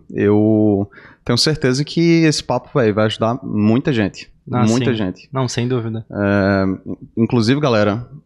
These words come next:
Speaker 1: eu já vou abrir o jogo aqui. Eu e João, a gente, é, resolveu
Speaker 2: <laughs>
Speaker 1: passar muito conteúdo, é, técnico, quer dizer, o máximo que a gente puder.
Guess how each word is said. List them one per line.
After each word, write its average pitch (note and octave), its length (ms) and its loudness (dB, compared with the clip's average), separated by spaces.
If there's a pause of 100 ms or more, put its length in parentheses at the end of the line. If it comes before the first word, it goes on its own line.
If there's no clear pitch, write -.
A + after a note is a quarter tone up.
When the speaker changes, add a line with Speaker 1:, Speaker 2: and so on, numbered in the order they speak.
Speaker 1:
eu A2 120 -2
já A2+ 120 0
vou A2 120 0
abrir A#2+ 180 0
o B2+ 40 6
jogo A2+ 220 0
aqui. C3 340 -2
Eu A#2+ 140 4
e A#2 40 2
João, A2+ 280 2
a C3+ 80 0
gente, A#2 360 -4 (440)
é, G#2 200 2
resolveu G#2+ 840 2 (160)
Speaker 2:
<laughs> - 220 -6
Speaker 1:
passar A#2+ 580 -2
muito A#2+ 680 2
conteúdo, C3 1040 0 (240)
é, G#2 400 2 (440)
técnico, C3 880 -4
quer A2+ 120 -2
dizer, G2 100 -4
o G#2 80 0
máximo A2 340 -4
que A#2 60 -4
a A2 60 0
gente G#2+ 220 -4
puder. A2 420 -6